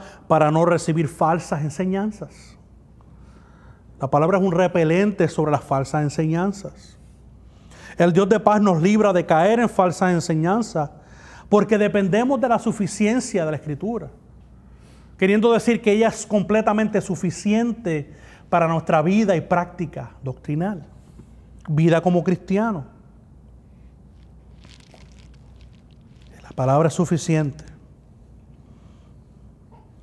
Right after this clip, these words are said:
Y mire la última línea, ya para ir cerrando la oración que Pablo nos da en el versículo veintiocho. Dice que la gracia de nuestro Señor Jesucristo sea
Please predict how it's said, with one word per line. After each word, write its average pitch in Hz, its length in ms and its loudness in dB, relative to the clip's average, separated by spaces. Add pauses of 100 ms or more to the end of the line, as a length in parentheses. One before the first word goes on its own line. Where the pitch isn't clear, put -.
(500)
Y 143 80 -2
mire 170 220 2
la 202 100 4
última 185 380 0
línea, 165 320 -2
ya 156 160 0
para 156 200 0
ir 156 120 -2
cerrando 151 800 -2 (800)
la 147 160 2
oración 143 420 0
que 143 140 0
Pablo 147 240 2
nos 135 160 -2
da 147 120 2
en 147 60 0
el 139 60 -2
versículo 151 460 -2
veintiocho. 143 680 -2 (1120)
Dice 190 240 2
que 175 100 2
la 165 100 4
gracia 190 380 2
de 220 80 2
nuestro 185 240 2
Señor 170 320 0
Jesucristo 143 800 -2 (580)
sea 131 520 -4